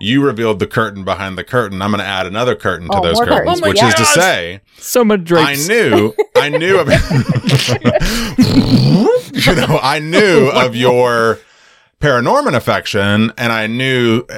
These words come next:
Speaker 1: because I knew it was in contention last year. So
Speaker 2: Mm-hmm.
Speaker 1: Reed and I are often just texting each other, "What about this?"
Speaker 2: <laughs>
Speaker 1: And it's a series of, of, you know, choices that need to be made. And sometimes you want the path of least resistance. And so it was,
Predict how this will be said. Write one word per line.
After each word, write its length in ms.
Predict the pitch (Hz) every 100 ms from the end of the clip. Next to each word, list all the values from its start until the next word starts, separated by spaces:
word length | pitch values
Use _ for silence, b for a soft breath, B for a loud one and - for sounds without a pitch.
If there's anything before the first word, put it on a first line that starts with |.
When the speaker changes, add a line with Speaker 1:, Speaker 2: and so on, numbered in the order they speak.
| 147 113
Speaker 1:
because 220 | 127 120
I 80 | 113
knew 160 | 117
it 60 | 107
was 100 | 101
in 100 | 101
contention 400 | 95 113 95 92
last 300 | 104 110 -
year. 220 | 85 80
So 300 | 95 127 113
Speaker 2:
Mm-hmm. 380 | - - - -
Speaker 1:
Reed 160 | 190 180
and 80 | 165
I 380 | 147 139 135 - -
are 120 | 110 110
often 400 | 120 113 117 104
just 260 | 104 - -
texting 360 | 127 - 113
each 200 | 104 101
other, 460 | 110 101 98 95 101 117
"What 180 | 104
about 220 | 101 98 95
this?" 400 | 92 87 - -
Speaker 2:
<laughs> 60 |
Speaker 1:
And 180 | 110 92
it's 180 | 92 -
a 60 | 92
series 420 | 101 92 90 82
of, 280 | 87 80 -
of, 440 | 90 85 78 - _ _
you 120 | 98
know, 80 | 82
choices 360 | - 104 - 87
that 80 | 87
need 120 | 85
to 60 | -
be 80 |
made. 340 | 82 80 80 80
And 260 | 95 87 -
sometimes 640 | 101 104 92 87 85 - B B B B -
you 160 | 101 98
want 360 | 98 90 92 _ -
the 80 | 101
path 240 | 101 85
of 80 | 85
least 180 | 87 -
resistance. 520 | 85 101 - 85 82 b b b
And 180 | 104 95
so 320 | 113 104 98
it 160 | 107
was, 640 | 104 101 98 95 90 -